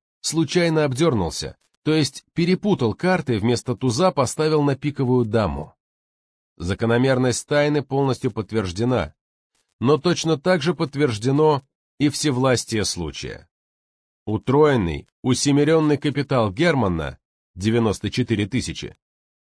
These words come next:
переходит к тузу, Чекалинскому. Герману достается пиковая дама, которая, конечно, тут же повторяет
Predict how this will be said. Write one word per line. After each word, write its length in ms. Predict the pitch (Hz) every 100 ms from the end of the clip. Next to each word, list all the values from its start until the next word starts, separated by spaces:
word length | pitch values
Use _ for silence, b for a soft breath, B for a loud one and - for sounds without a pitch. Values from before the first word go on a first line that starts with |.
| _ _ _
переходит 800 | 123 127 123 180 147 165 147 _ _ _ _
к 80 | -
тузу, 500 | - 120 87 98 - _ _ _ _ _
Чекалинскому. 840 | - - 98 90 76 - 71 - _ _ _ _ _ _ _ _
Герману 560 | 82 120 156 170 165 160
достается 680 | 156 - 147 151 135 156
пиковая 540 | - 131 104 120 120 110
дама, 420 | 117 95 78 - _ _ _
которая, 380 | - 117 151 143
конечно, 760 | 127 147 160 180 135 151 147 135 _
тут 200 | 156 190
же 140 | 151 175
повторяет 880 | 165 143 139 135 143 143 135 -